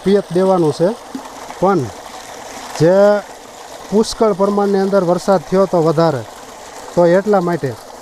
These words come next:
આપણે આપણી જમીનની અંદર જે મૂળિયા બ્લોક થયા છે કપાસને, તો એમાં એક આ સૂનો છે, કળી સૂનો કહેવાય છે, એ સૂનો આપણે જમીનની અંદર પાવાનો છે. શું કારણે? કે કેલ્શિયમ આપવા માટે.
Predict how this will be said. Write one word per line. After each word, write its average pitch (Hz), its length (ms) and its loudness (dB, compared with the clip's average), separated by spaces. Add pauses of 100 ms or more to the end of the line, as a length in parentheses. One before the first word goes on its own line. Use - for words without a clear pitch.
(220)
આપણે 190 320 2
આપણી 185 360 2
જમીનની 196 480 4
અંદર 190 220 2
જે 170 140 0
મૂળિયા 180 500 2
બ્લોક 196 200 4 (120)
થયા 151 200 -2
છે 117 140 -10 (760)
કપાસને, 160 560 -2 (960)
તો 180 100 4
એમાં 220 460 4
એક 214 120 -2
આ 208 120 4 (440)
સૂનો 214 480 4
છે, 185 100 0 (240)
કળી 202 260 2
સૂનો 180 320 2
કહેવાય 156 280 -2
છે, 196 140 -4 (760)
એ 196 40 4
સૂનો 247 420 2
આપણે 208 260 2
જમીનની 196 500 2
અંદર 180 160 0
પાવાનો 185 460 2
છે. 165 180 -2
શું 214 180 -2
કારણે? 180 360 0
કે 143 120 -4
કેલ્શિયમ 185 600 0
આપવા 156 300 -4
માટે. 123 300 -8